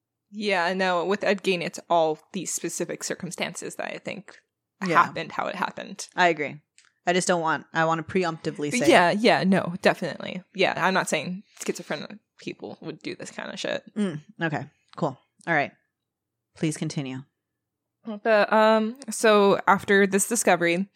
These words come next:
Speaker 1: Ed Gein admitted to making nocturnal visits to graves and taking home the bodies of middle-aged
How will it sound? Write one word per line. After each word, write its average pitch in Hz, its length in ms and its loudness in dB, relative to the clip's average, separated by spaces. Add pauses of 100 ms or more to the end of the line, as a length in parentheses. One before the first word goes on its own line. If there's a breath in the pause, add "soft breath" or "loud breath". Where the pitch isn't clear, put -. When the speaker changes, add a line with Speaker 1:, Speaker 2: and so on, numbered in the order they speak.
(420 loud breath)
Speaker 1:
Ed 226 200 4
Gein 190 540 2 (480)
admitted 202 440 6
to 240 160 2
making 175 760 0 (600 soft breath)
nocturnal 240 520 2
visits 190 400 -2
to 208 80 -2
graves 165 640 0 (140)
and 190 180 4
taking 202 680 0 (260 soft breath)
home 196 440 2 (140)
the 196 180 0
bodies 175 480 2
of 170 220 -6
middle-aged 190 920 0